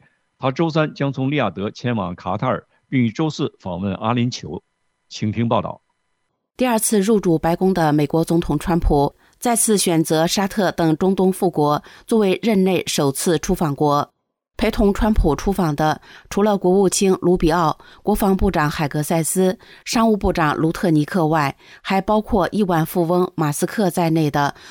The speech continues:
Speaker 2: 多位美国商界领袖。川普周二与沙特王储穆罕默德本萨尔曼签署了双边战略经济伙伴关系协议，内容涵盖能源、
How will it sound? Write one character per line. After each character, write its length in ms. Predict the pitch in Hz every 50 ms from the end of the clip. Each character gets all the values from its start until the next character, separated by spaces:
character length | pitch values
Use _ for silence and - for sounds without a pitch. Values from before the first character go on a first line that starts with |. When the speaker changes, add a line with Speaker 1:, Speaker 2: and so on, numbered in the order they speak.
| - - -
Speaker 2:
多 180 | 220 214 214
位 220 | 220 214 180 - -
美 180 | - 151 151 143
国 240 | - - 143 143 147
商 220 | - - 180 180
界 160 | 175 - 165
领 220 | 143 143 139 127 135
袖。 360 | - - 170 151 139 131 - _ _ _ _ _ _ _ _ -
川 160 | - 262 240
普 160 | - 220 185
周 160 | 170 - 196 208
二 180 | 214 196 170 -
与 180 | - 175 175 160
沙 220 | - - 190 196
特 160 | 202 196 165
王 200 | 147 147 147 151
储 320 | 151 - - 156 151 - -
穆 80 | - 196
罕 200 | - 180 156 143
默 200 | 151 165 151 147
德 280 | - 147 143 147 143 -
本 260 | - 156 147 139 139 -
萨 220 | - - - 196
尔 160 | 170 151 143 135
曼 300 | 156 175 175 156 - - - - - - - _
签 180 | - - 214 220
署 140 | - 170
了 120 | 151 147 147
双 240 | - - 185 185 180
边 240 | - 185 185 190 185 -
战 180 | 202 190 175
略 220 | 160 160 156 147 143
经 180 | - 185 180
济 140 | 185 - 175
伙 240 | 156 - 156 139 131
伴 180 | - 160 151
关 220 | 143 - 175 170 170
系 160 | - - 151
协 240 | 147 - 147 139 139
议， 300 | 143 160 165 151 - - _ _ _ _ _ _ _ -
内 120 | 240 254
容 200 | 240 214 220 226
涵 240 | - - 156 147 160
盖 180 | - 196 180 -
能 260 | - 151 151 156 185
源、 320 | 190 170 147 143 143 147